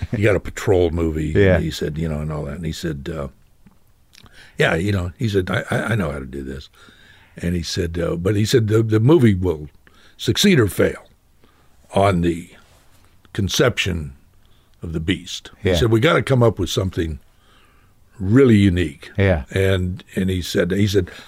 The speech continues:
Speaker 1: "I don't know, just off the top of my head, this may not be a good idea, but,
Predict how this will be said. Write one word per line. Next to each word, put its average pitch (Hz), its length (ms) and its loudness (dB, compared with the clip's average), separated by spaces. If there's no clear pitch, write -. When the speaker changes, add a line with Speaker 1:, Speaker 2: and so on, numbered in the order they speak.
Speaker 1:
"I 165 120 2
don't 175 140 6
know, 135 160 6
just 143 240 4
off 135 100 4
the - 80 -14
top 135 280 2
of 107 40 0
my 107 160 2
head, 117 260 4
this 139 320 0
may 151 140 4
not 143 180 4
be 123 120 8
a 117 40 4
good 127 180 6
idea, 107 480 4
but, 107 360 2